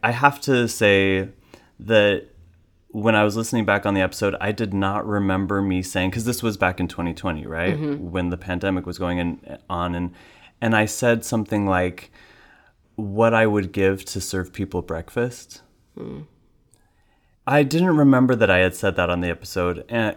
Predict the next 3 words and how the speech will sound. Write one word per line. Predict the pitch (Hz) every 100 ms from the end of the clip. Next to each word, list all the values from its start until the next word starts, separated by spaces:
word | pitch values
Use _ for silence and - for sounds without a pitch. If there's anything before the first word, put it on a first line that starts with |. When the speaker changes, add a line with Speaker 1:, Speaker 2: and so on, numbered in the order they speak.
| -
Speaker 1:
and | 110 104 104 98 95
I, | 101 98 85 - - 98 - - - _ _ _ _ _ _ _ _ _ _ _ _ _
<sighs> | _